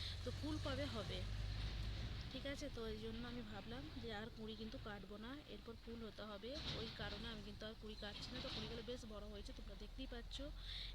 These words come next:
এই কয়েকটাই আমি কিন্তু গাঁদা গায়ে লাগিয়েছি, আর বেশি লাগানো হয়নি,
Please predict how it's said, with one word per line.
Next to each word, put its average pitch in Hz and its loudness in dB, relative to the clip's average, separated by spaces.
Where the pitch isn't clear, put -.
এই 269 4
কয়েকটাই 247 -2
আমি 247 -2
কিন্তু 233 -2
গাঁদা 220 -2
গায়ে 240 -2
লাগিয়েছি, 208 -2
আর 226 -2
বেশি 202 -4
লাগানো 220 -2
হয়নি, 214 -2